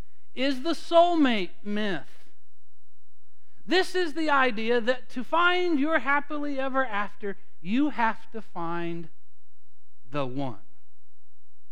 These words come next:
Out there in the vast sea of humanity, there is one person meant for you, and you are meant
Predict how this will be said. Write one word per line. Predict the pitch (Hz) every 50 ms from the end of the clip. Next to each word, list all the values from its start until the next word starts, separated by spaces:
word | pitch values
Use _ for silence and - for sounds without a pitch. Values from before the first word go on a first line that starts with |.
| - - - - - - - - - -
Out | - 175 233 269 - -
there | 294 294 302 302
in | 302 285
the | 285
vast | 240 208 240 269 285 269 -
sea | - 269 277
of | 294 254
humanity, | - 285 285 262 247 240 233 214 196 165 156 147 - - - -
there | 175 220 226 247
is | 262 254 220 208
one | 185 165 165 180 214 294 392 403
person | 392 - 392 392 349 - - - 226 185 151 139 120 113
meant | 113 131 - - -
for | - 277
you, | 285 277 254 254 240 202 165 143 127 - - - - - -
and | 202 185 185 175
you | 190 254 277 262
are | 233 202
meant | 156 139 139 160 208 247